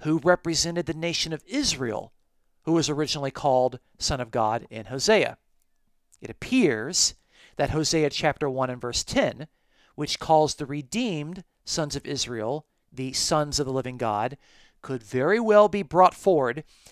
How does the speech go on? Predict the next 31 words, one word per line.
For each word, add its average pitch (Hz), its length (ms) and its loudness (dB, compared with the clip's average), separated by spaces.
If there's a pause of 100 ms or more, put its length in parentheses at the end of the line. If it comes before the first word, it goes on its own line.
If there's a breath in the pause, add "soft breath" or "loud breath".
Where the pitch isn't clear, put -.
(100)
into 156 400 -4
Peter's 156 460 -4
declaration 143 800 -4
that 123 180 -8
Jesus 226 680 -2
is 120 300 -4
the 127 80 -6
Son 123 240 -4
of 120 80 -6
the 117 60 -6
living 113 240 -8
God, 117 360 -2 (600)
that 123 180 0
is, 135 420 -2 (420 soft breath)
the 120 80 -8
Son 175 320 -2
of 208 140 -4
God 143 360 4 (220 soft breath)
who 139 240 -8
represents 143 1160 2 (520)
the - 180 -12
Israel 135 480 -2
Son 120 240 -4
of 107 140 -12
God, - 340 -4 (400)
as 131 200 0
Matthew 139 320 0
has 120 140 -4
already 175 480 4
established 139 640 -2
earlier. 131 480 0